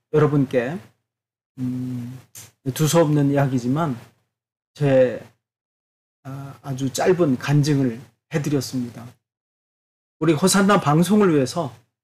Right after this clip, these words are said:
여러분들께서 많은 기도와 많은 사랑을 부탁드리겠습니다.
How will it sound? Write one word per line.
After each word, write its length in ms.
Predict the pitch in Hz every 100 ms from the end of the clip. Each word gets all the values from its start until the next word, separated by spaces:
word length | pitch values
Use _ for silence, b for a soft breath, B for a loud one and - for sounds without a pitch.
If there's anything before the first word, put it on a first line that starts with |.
| _ _ -
여러분들께서 880 | 165 165 151 131 131 120 123 117 143 - _ _ _ _
많은 400 | - 107 143 147
기도와 500 | 139 175 190 135 131 - _ _ _ _ _ _ -
많은 480 | 104 135 151 147 127 - _ _ _ _ -
사랑을 640 | - 180 160 131 165 208 - _ _
부탁드리겠습니다. 1400 | 147 - 127 127 _ _ - 139 131 120 123 113 107